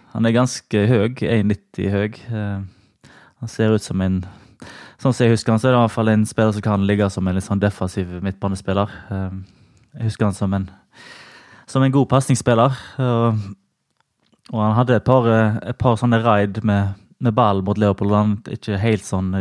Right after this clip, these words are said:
Jude Bellingham, eh, klasse på drivet kanskje, men, eh,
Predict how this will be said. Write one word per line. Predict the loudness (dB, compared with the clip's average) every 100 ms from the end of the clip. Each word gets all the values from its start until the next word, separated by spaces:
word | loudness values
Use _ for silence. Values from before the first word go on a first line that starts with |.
| -2
Jude | 0
Bellingham, | 2 0 0 0 -2 -2
eh, | -4 -8 _ _ -20 -20 -20 -20 -20 _
klasse | 0 0 -2
på | -2 0
drivet | 2 4 4 2
kanskje, | 2 2
men, | 2 2 2
eh, | 4 4 2